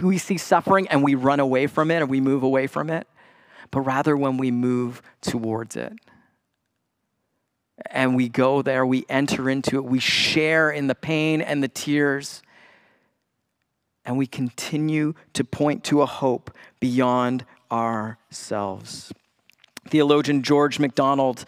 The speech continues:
says this about suffering. The Son of God suffered unto death not that men might not suffer, but that their sufferings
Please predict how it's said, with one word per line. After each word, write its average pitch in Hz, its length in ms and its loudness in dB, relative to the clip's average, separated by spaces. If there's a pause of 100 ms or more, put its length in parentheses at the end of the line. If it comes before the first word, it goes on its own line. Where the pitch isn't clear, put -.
(300)
says 147 340 2
this 127 520 2 (160)
about 123 520 2 (220)
suffering. 110 640 -2 (200)
The 131 80 0
Son 160 260 4
of 143 100 0
God 139 300 4
suffered 170 520 4
unto 151 360 2
death 139 540 2 (760)
not 156 380 2
that 160 160 2
men 143 520 4
might 139 240 2
not 131 340 2
suffer, 107 720 0 (680)
but 120 120 -4
that 135 180 0
their 131 100 2
sufferings 107 1040 -4